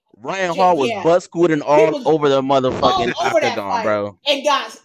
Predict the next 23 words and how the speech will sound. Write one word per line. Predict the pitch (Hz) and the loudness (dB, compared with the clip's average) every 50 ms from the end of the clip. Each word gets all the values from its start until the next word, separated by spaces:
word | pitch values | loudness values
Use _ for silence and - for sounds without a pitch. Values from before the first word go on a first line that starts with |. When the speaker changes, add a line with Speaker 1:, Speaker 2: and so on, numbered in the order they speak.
| - 208 - | -16 -8 -4
Speaker 2:
got | 349 302 247 233 208 - - | -4 -2 -2 -4 -10 -12 -8
beat | 285 349 370 - | -8 -8 -8 -8
the | - - 392 | -10 -12 -8
fuck | 143 139 | -6 -4
up. | 131 139 147 | -4 -4 -2
Speaker 1:
Smashed. | 165 175 165 139 127 113 95 - - - - - | -2 0 0 0 0 0 -2 -6 -14 -20 -20 -20
Speaker 2:
<laughs> | - | -18
He | 440 - 220 | -16 -14 -8
hit | 110 - - | -6 -4 -4
him | - | -4
Speaker 1:
Yes. | 403 392 392 | -6 -8 -10
Speaker 2:
with | 392 392 - | -12 -14 -16
that. | 339 349 - - | -16 -16 -16 -12
Yeah, | 349 339 262 190 - _ _ _ _ _ | -10 -10 -10 -10 -12 _ _ _ _ _
yeah. | - - 320 208 175 - _ _ _ - | -12 -10 -10 -10 -10 -16 _ _ _ -8
Jai | 262 262 285 330 359 | -6 -4 -4 -4 -4
Herbert, | 349 349 302 294 277 254 277 247 220 - 233 | -4 -6 -6 -6 -6 -6 -8 -8 -10 -10 -14
that | 196 190 233 262 | -14 -14 -12 -12
was | 277 262 | -12 -12
a | 254 | -12
beautiful | 208 185 202 240 269 262 233 - 269 247 | -14 -14 -14 -16 -14 -14 -14 -12 -12 -12
K | 247 - 254 233 226 220 208 | -12 -12 -10 -10 -8 -6 -6
O. | 202 202 220 214 | -6 -6 -8 -10